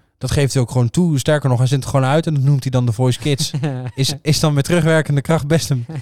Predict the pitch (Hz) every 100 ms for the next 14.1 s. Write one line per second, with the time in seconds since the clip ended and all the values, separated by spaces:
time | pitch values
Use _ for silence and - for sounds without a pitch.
0 | - 165 - 135 135 127 - 208 180 165
1 | 180 190 170 175 151 131 120 - 151 202
2 | - - - 156 147 151 - - 185 175
3 | 170 170 - 147 107 - 208 202 196 185
4 | 208 196 185 170 156 160 175 185 156 160
5 | 156 147 147 151 151 147 147 160 160 -
6 | 143 143 139 147 147 147 139 147 147 151
7 | 143 143 135 135 139 143 139 131 131 131
8 | 175 175 - 156 - 151 151 135 135 139
9 | 131 135 - 143 135 - 127 135 135 131
10 | - 143 139 127 123 143 131 135 127 123
11 | 135 160 131 127 151 143 120 - 131 139
12 | 135 127 123 123 131 123 127 127 123 156
13 | 156 147 - 151 143 123 131 143 135 143